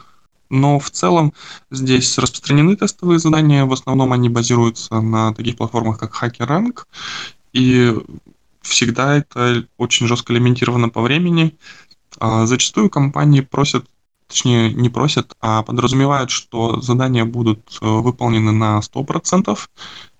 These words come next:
То есть у тебя должен быть какой-то готовый результат. Э, дол-, должны пройти тест-кейсы обязательно. Если они не проходят, то, и, соответственно, ты тоже не проходишь.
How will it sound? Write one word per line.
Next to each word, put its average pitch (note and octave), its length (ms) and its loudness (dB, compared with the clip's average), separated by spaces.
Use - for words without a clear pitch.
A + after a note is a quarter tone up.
То A#2 100 -6
есть A#2 180 -2
у - 40 -8
тебя A#2+ 180 -2
должен A2+ 320 0
быть G#2+ 140 -2
какой-то A2 360 -6
готовый A2+ 520 0
результат. A#2+ 680 -2
Э, A2 600 2
дол-, A#2+ 380 -4
должны B2 400 0
пройти A#2 540 -2
тест-кейсы F3 720 -2
обязательно. C3+ 640 -2
Если - 180 -4
они A#2 160 2
не A2+ 120 0
проходят, - 520 -4
то, G#2+ 120 -4
и, G#2 260 0
соответственно, - 400 -10
ты - 80 -6
тоже D#3+ 240 -2
не D#3+ 80 2
проходишь. D3 520 0